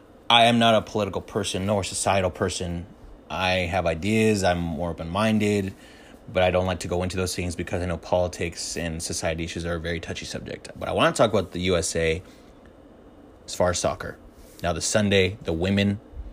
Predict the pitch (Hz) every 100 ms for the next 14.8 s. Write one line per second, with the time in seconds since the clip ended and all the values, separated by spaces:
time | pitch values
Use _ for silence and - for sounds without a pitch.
0 | - - - - - - - 85 78 90
1 | 90 92 90 85 78 80 76 - 117 -
2 | 85 85 85 82 - 117 - - - 87
3 | 87 90 92 92 - 90 80 82 - 87
4 | 82 - 85 80 95 87 - - - -
5 | - - - - - - - - - -
6 | - - - - - - - - - -
7 | 90 - 98 87 85 82 - - - -
8 | - - 95 110 - - - - - 92
9 | 87 92 - 117 143 - - - - -
10 | - - - - - - - - - -
11 | - - - - - - - - 87 87
12 | 85 82 - - - - - - 92 98
13 | 104 92 - 101 95 92 95 95 92 -
14 | 98 98 92 87 85 - -